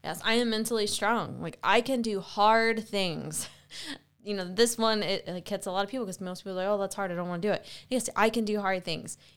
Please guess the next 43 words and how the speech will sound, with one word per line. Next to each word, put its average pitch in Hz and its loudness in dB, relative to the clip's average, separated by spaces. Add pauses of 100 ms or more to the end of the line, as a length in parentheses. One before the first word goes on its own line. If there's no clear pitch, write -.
You 185 -8
know, 185 -4
I'm 202 0
a 190 -4
learner. 190 -4 (200)
I'm 185 -8
a 196 -6
good 208 -4
communicator. 185 -2 (460)
I 185 4
am 208 0
a 185 -4
good 180 -6
listener. 180 -4 (420)
You 208 -8
know, 208 -2
those 214 -2
are 302 -4
some 240 -6
ways 196 -4
that 202 -8
you 180 -6
can 185 -8
identify 175 -4
it, 175 -6
but 170 -4
you 196 -4
have 233 -2
to 208 -2
look 190 -4
at - -8
your 185 -4
list 180 -2
and 165 -8 (260)
who 240 -4
you 196 -2
want 185 -2
to 165 -12
be 175 -4
for 185 -10
twenty 170 -8
twenty-three 165 -8
to 165 -8